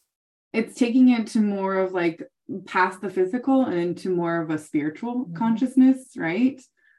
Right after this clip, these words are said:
Speaker 1: Um, we live in a very, it, everything is tangible, right? We have a
Speaker 2: Mm-hmm.
Speaker 1: physical body, we have a physical world that we live in. We're touching things all day long. We're seeing things all day long. So it takes us past that point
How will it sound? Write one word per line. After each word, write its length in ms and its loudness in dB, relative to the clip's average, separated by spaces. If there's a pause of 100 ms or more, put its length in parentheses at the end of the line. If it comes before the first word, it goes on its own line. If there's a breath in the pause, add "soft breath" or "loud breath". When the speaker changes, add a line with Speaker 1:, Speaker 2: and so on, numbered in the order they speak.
(120)
Speaker 1:
Um, 580 0
we 160 0
live 300 0
in 80 -2
a 60 -4
very, 560 -4 (200)
it, 220 -10 (200)
everything 400 -2
is 100 -4
tangible, 480 -6
right? 220 0
We 80 0
have 100 -2
a 40 -2
Speaker 2:
Mm-hmm. 100 -8
Speaker 1:
physical 400 -2
body, 320 0
we 100 -2
have 120 -6
a 80 -12
physical 460 -4
world 280 -4
that 80 -6
we 120 -2
live 200 -4
in. 120 0
We're 120 -2
touching 440 -6
things 240 -4
all 140 -6
day 160 -6
long. 440 -4 (260 loud breath)
We're 140 2
seeing 580 2
things 280 -4
all 160 -6
day 160 -4
long. 400 -4 (300 loud breath)
So 120 -2
it 100 2
takes 280 -2
us 160 -8
past 340 -2
that 260 -2
point 380 2